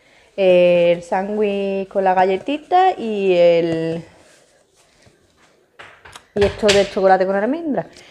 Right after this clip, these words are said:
Y por dentro, pues, será de vainilla, supongo, sabor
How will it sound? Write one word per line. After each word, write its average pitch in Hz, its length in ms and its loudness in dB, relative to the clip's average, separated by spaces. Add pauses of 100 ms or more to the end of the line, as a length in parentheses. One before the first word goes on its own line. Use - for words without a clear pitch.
(140)
Y 240 160 -2
por 226 220 2
dentro, 190 400 -2
pues, 180 320 -2
será 160 340 -8
de 165 160 -8
vainilla, 233 680 -6
supongo, 294 440 -4
sabor 240 1300 0